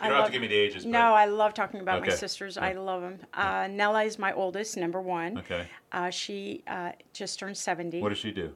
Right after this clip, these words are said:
Speaker 1: She's retired
Speaker 2: Retired.
Speaker 1: now.
Speaker 2: What, what did she do?
Speaker 1: Uh, she used to be a business owner and also worked in the school system
Speaker 2: What
Speaker 1: in
Speaker 2: type of
Speaker 1: West Palm
Speaker 2: business?
Speaker 1: Beach. Oh, my goodness. Um,
Speaker 2: Sorry.
Speaker 1: uh, just like a consignment
Speaker 2: Oh, okay,
Speaker 1: store,
Speaker 2: sure, yeah.
Speaker 1: retail type
Speaker 2: Yeah,
Speaker 1: of
Speaker 2: for
Speaker 1: thing.
Speaker 2: sure, okay.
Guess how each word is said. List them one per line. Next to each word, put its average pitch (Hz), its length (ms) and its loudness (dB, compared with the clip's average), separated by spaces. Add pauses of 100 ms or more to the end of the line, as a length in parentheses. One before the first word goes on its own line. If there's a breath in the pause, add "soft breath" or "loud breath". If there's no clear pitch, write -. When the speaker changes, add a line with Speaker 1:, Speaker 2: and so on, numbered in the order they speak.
(420 loud breath)
Speaker 1:
She's 196 340 -8
retired 196 300 0
Speaker 2:
Retired. 92 200 6
Speaker 1:
now. 85 240 0
Speaker 2:
What, 87 100 -10
what 95 120 -2
did 104 120 2
she 85 140 -10
do? 82 180 -6 (140)
Speaker 1:
Uh, 196 200 2
she - 260 -6
used 226 220 -6
to 254 60 -6
be 220 140 -4
a 202 60 -2
business 208 360 -6
owner 208 360 -2
and 196 200 -8
also 190 300 -6
worked 185 240 -6
in 185 80 -8
the 180 80 -6
school 180 240 -8
system - 380 -10
Speaker 2:
What 185 60 -6
Speaker 1:
in - 20 0
Speaker 2:
type 202 60 0
of 185 60 0
Speaker 1:
West 185 220 -2
Palm 185 160 -2
Speaker 2:
business? 175 220 -4 (140)
Speaker 1:
Beach. - 40 -18 (1080 loud breath)
Oh, 202 200 -4
my 175 140 -10
goodness. 185 440 -12 (120)
Um, 190 640 -4 (200)
Speaker 2:
Sorry. 82 320 -4 (180)
Speaker 1:
uh, 214 220 0
just 240 240 -8
like 247 140 -4
a 220 40 -12
consignment 202 640 -4
Speaker 2:
Oh, 143 160 12
okay, 113 100 2
Speaker 1:
store, - 220 2
Speaker 2:
sure, 101 140 0
yeah. 90 100 2
Speaker 1:
retail 95 260 2
type 98 200 -2
Speaker 2:
Yeah, 92 100 4
Speaker 1:
of 85 80 -2
Speaker 2:
for - 60 -18
Speaker 1:
thing. 92 200 -6
Speaker 2:
sure, 90 220 -4
okay. 87 220 -8